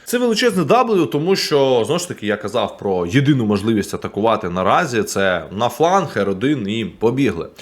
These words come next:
Рухаємось далі, і наступна зміна стосується зниження тиску, який здійснюється біля бокової лінії. І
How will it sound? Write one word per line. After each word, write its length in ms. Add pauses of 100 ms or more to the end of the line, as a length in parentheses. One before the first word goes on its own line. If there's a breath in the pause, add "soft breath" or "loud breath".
(160)
Рухаємось 440
далі, 240
і 40
наступна 420
зміна 380
стосується 680
зниження 560
тиску, 500
який 220
здійснюється 680
біля 400 (100)
бокової 760 (100)
лінії. 540
І 300